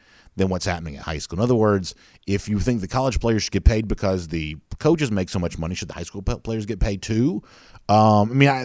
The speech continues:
you know, that, that's my one question, you know, kind of on that, that I don't see a huge problem with coaches getting paid, players not, given the fact that the, that the role that college exists to serve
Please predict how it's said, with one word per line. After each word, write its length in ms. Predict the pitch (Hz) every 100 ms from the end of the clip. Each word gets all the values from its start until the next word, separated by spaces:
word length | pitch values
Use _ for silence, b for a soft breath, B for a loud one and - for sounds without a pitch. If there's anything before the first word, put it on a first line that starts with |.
| 123
you 140 | 135 135
know, 60 |
that, 200 | 135 151
that's 160 | 151 139
my 140 | 135
one 260 | 120 113 107
question, 640 | - 110 90 - 98 98 -
you 80 | 117
know, 140 | 87
kind 220 | - 113
of 100 | 90
on 380 | 65 92 78 78
that, 280 | 95 78 57
that 260 | 98 101 98 b b b b _ _ _
I 120 | - 131
don't 540 | 95 135 139 151 -
see 680 | - - 127 117 120 131 - _ _
a 80 | -
huge 340 | 135 117 104 -
problem 420 | 90 87 117 117
with 180 | 117 -
coaches 300 | 85 85 82
getting 280 | 87 95
paid, 440 | 90 82 82 92 -
players 500 | 101 87 82 80 80
not, 460 | 104 120 95 90 - b b b
given 240 | - 117 123
the 80 | 113
fact 340 | 107 104 104
that 160 | 107 -
the, 220 | 90 85 -
that 160 | 113
the 100 | 101 92 - _ 98
role 520 | 95 143 180 147 101
that 200 | 92 -
college 800 | - 120 123 104 87 82 - - b b b b b b -
exists 500 | 92 80 123 135 -
to 120 | -
serve 840 | - 131 117 64 65 73 78 -